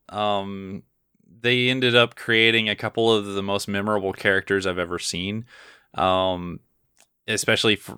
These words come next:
like, in a Mario game. Um, they did a lot of, like, uh, what they've done recently. So the original Paper Mario, um, Mario, it was just kind of like Mario was paper, you know,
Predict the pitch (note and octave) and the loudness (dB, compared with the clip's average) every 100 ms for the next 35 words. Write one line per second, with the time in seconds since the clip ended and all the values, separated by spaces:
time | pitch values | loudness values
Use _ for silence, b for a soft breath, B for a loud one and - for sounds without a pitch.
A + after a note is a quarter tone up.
0 | - A2 G2 - A2 G#2 F#2+ G2+ G#2+ G#2+ | -8 -4 -4 -2 -2 0 0 2 0 2
1 | G#2+ G#2+ G#2+ A2 - G#2+ G2+ G2+ G2 G2 | 2 0 -4 -8 -6 -2 0 0 -2 -6
2 | F#2+ G#2 _ _ _ A#2+ A#2+ C3+ F#3 D3+ | -10 -14 _ _ _ -4 0 4 4 6
3 | D3 D3 C3 A#2+ _ _ _ _ _ _ | 6 6 2 -8 _ _ _ _ _ _
4 | - C#3 C3+ B2 - _ _ _ - B2 | -6 2 4 4 -4 _ _ _ -10 -8
5 | D2+ C#2+ F#2 _ _ - C#3 G#3 B3+ F#3 | -8 -12 -16 _ _ -6 0 2 4 4
6 | F#3+ F3 C#3+ D#3 C#3+ C3 D3 C#3 C#3+ C#3+ | 4 4 2 2 2 2 2 4 4 4
7 | A#3+ D4 C4 G3+ E3+ C#3 B2 B2+ A#2 G#2 | 4 2 4 2 2 2 6 8 8 6
8 | G2+ b b b b - A2+ A2 A2 G#2+ | 4 b b b b 0 4 4 2 -4
9 | G2+ - _ _ - C3 F#3+ G3 G2+ D3+ | -10 -16 _ _ -6 2 4 4 0 -2
10 | F#3 F#3 A#3 - G#3+ F3 - - C#3+ A#2+ | -2 -2 -6 -4 -2 -2 -6 -6 -4 -2
11 | C#3+ F#3 D#3+ B2 - A#2 A2 F#2+ F#2+ F#2+ | 0 2 2 2 0 0 0 0 -4 -4
12 | - B2 A#2 A#2 A2+ | -6 0 2 4 2